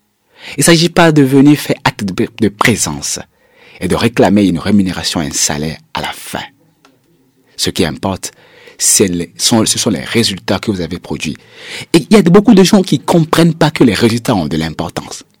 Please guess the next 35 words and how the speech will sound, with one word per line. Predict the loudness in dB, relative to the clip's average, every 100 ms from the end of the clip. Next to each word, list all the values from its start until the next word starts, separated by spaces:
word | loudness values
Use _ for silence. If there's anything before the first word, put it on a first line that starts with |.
| _ _ _ _ _ _ _ _ 0
On |
me | 2
racontait | 4 4 4
l'histoire | 2 0 0 2 2 -2 -12 -20 _ _ _ _ _ _ _ _
des | 0
restaurants | 0 0 -2 -2 -2 -4
allemands. | -6 -4 -4 -8 _ _ _ _ _ _ _ _ _ -10
Il | 2
y |
a |
des | 4
gens | 4
qui | 2
font | 0 0 -2
la | -6
plonge | -2 2 2
dans | 0
les | -2
restaurants | -4 -6 -6 -4 -6 -4
allemands. | -8 -6 -10 -12 _ _ _ _ _ _ _ -6
Et |
pour | 0 4
un | 4
Allemand, | 2 -4 -8 -10 -14 _ _ _ _ _ _ _ -2
soixante | 2 2 2 2 2
minutes, | 2 0 -4 -12 _ _ _ -20 _
c'est | -2 2 2
soixante | 2 0 2 0 -2 -12 _
assiettes. | -6 -4 -6 -6 -16 -16 _ _ _ _ _ _ _ _ _ -20 -4
Et | 0
si | 4 6
vous | 6
faites | 6 2 2 -6
soixante | -2 0 0 2
minutes, | 2 0 -6 -10